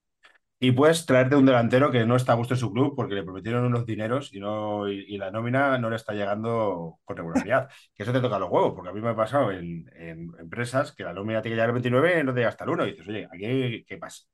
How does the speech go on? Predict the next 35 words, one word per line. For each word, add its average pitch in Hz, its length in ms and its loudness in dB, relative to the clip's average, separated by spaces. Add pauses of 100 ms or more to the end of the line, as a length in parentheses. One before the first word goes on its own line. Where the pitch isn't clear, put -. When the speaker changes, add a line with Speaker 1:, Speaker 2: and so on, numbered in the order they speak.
(800)
Speaker 1:
¿Qué 110 140 -6
pasa?". - 280 -18 (760)
En, 92 360 -10
eso 98 200 -6
me 101 40 -4
pasaba 95 440 -2
en, 87 360 -12
en 92 320 -12
mi 95 60 -8
anterior 90 260 -10
trabajo. - 380 -16 (500)
Eh, 113 1160 0 (260)
que 143 80 0
tiene 165 180 2
casa 165 200 2
en 165 40 -4
Madrid. 90 300 -4 (400)
Que 123 60 -4
no 151 80 0
solo 190 160 0
tiene 151 140 0
casa 113 120 -2
en 104 40 -6
Madrid, 110 160 -2
que 98 80 -12
tendrá 104 180 0
hasta 147 180 0
sus 120 160 -10
amigas, 151 480 2
su 98 540 -2
red 127 120 2
de 160 100 2
contactos - 480 -8
y - 60 -20
tal. - 120 -20